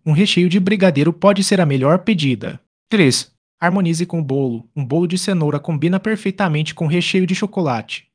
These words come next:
Combinações de sabor que surpreendem. Às vezes, as melhores combinações vêm da mistura de sabores que não parecem se encaixar à primeira vista.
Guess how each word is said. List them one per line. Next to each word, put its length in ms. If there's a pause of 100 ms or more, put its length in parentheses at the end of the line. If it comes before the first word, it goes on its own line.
(260)
Combinações 560
de 80
sabor 380
que 120
surpreendem. 720
Às 160
vezes, 480
as 180
melhores 460
combinações 640
vêm 180
da 120
mistura 360
de 140
sabores 540
que 100
não 140
parecem 400
se 120
encaixar 460
à 60
primeira 340
vista. 560